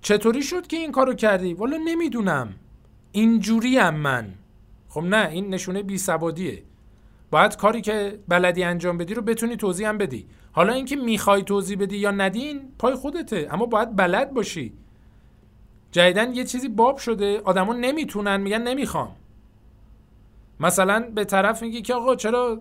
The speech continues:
انگلیسی صحبت نمی‌کنی؟» «من نمی‌خوام انگلیسی صحبت.» خیلی با کلاس قضیه رو حل می‌کنن. نه، بگو «نمی‌تونم، برو یاد بگیر.» بعد جالب اینه که بقیه هم به خواست و نخواست همدیگه احترام می‌ذارن.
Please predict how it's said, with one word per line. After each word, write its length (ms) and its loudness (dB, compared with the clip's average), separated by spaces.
انگلیسی 440 -4
صحبت 360 0
نمی‌کنی؟» 280 -8
«من 180 0
نمی‌خوام 560 2
انگلیسی 480 -6
صحبت.» 320 -4
خیلی 260 -2
با 220 4
کلاس 400 -2
قضیه 300 0
رو 80 -2
حل 200 -2
می‌کنن. 320 -6
نه، 80 -6
بگو 180 -8
«نمی‌تونم، 720 -8
برو 140 -2
یاد 260 2
بگیر.» 400 -4
بعد 180 4
جالب 280 2
اینه 140 -4
که 80 -4
بقیه 380 -2
هم 140 -4
به 120 -2
خواست 380 0
و 40 -4
نخواست 520 -4
همدیگه 640 0
احترام 420 2
می‌ذارن. 520 -4